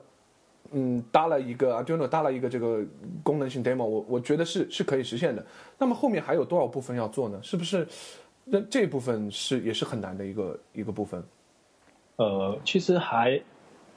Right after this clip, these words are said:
Speaker 2: 也不算太难吧，就是其实，<laughs> 其实主要看你的产品到底有多难。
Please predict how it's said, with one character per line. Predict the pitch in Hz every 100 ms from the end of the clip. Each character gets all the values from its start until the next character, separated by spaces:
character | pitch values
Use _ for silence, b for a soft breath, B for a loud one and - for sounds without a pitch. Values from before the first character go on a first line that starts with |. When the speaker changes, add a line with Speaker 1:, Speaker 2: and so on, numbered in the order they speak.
| -
Speaker 2:
也 | 120
不 | 98 113 170
算 | - 180
太 | 170 165
难 | - 92
吧， | 98
就 | 101 135
是 | 139 120
其 | -
实， | 110 - - 151 -
<laughs> | - -
其 | -
实 | 170
主 | 175
要 | 160 196
看 | - 214
你 | 135
的 |
产 | 135 - 156
品 | 156
到 | - 147
底 | 117
有 | 110
多 | 117 123
难。 | 127